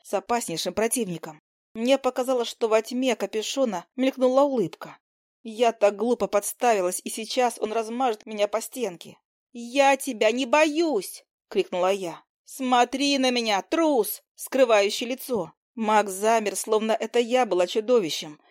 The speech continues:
способным парализовать одним взглядом. Я увидела, что посох дрогнул в его руке, а другая рука потянулась к капюшону.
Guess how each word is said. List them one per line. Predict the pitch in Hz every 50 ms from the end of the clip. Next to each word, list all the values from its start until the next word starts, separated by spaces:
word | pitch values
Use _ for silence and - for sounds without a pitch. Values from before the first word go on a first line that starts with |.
| _ _ _
способным | - - - - 240 254 - - 277 277 226 214 196 190
парализовать | - 220 214 214 214 208 226 226 226 226 240 240 233 180
одним | 170 185 196 220 220
взглядом. | 226 226 247 254 240 214 165 151 143 139 - _ _ _ _ -
Я | 208 185 214 202 196 196 196
увидела, | 196 202 196 196 190
что | - - - 180
посох | - - 208 226 - 185 175
дрогнул | 170 180 180 214 220 208 180
в | 170
его | 170 180 175 185
руке, | 208 226 - - 170 147 - _ _ _ _ _
а | - 170
другая | 170 175 185 180 175 170 175
рука | 180 180 - 214 196
потянулась | 196 - 160 - 180 175 190 190 170 -
к | -
капюшону. | 185 - - 208 - - - 196 165 156 147 - -